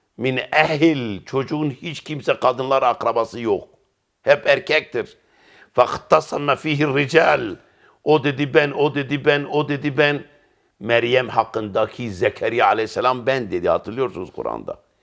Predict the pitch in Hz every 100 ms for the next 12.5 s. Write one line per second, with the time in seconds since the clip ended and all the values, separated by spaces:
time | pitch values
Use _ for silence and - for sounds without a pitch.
0 | _ _ _ _ _ _ _ _ - -
1 | 107 107 117 120 110 110 104 98 104 -
2 | 113 113 113 95 104 98 - 104 64 87
3 | 92 - - - - 113 113 107 104 98
4 | 107 101 95 85 80 - - 98 - 101
5 | 101 110 98 101 95 95 90 101 95 92
6 | 87 98 107 101 - _ _ _ _ _
7 | _ _ _ _ - 101 101 95 95 107
8 | 107 104 98 92 - 101 - 110 101 85
9 | - 95 87 104 104 95 95 - 98 95
10 | 104 98 98 - 92 95 90 73 110 -
11 | 113 104 110 95 90 90 - 101 95 87
12 | - 98 113 123